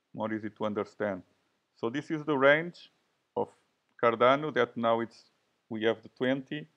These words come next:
The twenty-one, it's coming to this range as well, but maybe it will start to go flat, but might still come here. And we are still below the twelve. And this is the monthly, so if we close below here,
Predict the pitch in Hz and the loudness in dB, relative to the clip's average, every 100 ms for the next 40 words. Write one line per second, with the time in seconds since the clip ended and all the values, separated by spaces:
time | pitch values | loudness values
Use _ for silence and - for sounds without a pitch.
0 | _ _ _ - 107 131 127 127 120 123 | _ _ _ -20 -8 -4 -4 -4 -2 0
1 | 120 117 - - 117 117 110 110 _ _ | 0 -4 -8 0 0 0 -6 -12 _ _
2 | _ _ - 117 117 104 113 113 110 113 | _ _ -10 -6 -6 -4 -2 -2 -2 -4
3 | 104 110 120 143 156 - _ _ _ 107 | -4 0 2 2 0 -12 _ _ _ -10
4 | - 113 110 110 110 110 - 117 104 - | -8 -6 -4 -2 -4 -10 -12 -12 -12 -10
5 | - 110 104 - - _ _ 110 104 _ | -2 -2 -2 -12 -16 _ _ -8 -8 _
6 | 113 131 139 - - 110 110 110 - _ | 0 0 0 -8 -8 -4 -4 -4 -10 _
7 | 107 101 104 104 117 147 160 _ _ _ | -12 -8 -10 -6 -4 -4 -4 _ _ _
8 | _ _ - 113 117 123 123 - 123 117 | _ _ -4 -2 2 4 4 0 -4 -2
9 | 120 120 110 - 117 117 123 120 _ _ | 0 0 -2 -6 0 4 2 0 _ _
10 | _ _ _ _ _ _ _ _ _ _ | _ _ _ _ _ _ _ _ _ _
11 | _ 101 101 104 104 107 - _ 117 - | _ -6 -4 -6 -8 -10 -14 _ -14 -10
12 | 107 113 110 117 120 - 117 - 117 110 | -10 -6 -2 0 -2 -6 -10 -4 -2 -2
13 | 110 - 110 117 117 110 113 110 107 123 | -6 -10 -8 -4 -4 -6 -6 -4 -4 -4
14 | 131 - | -4 -6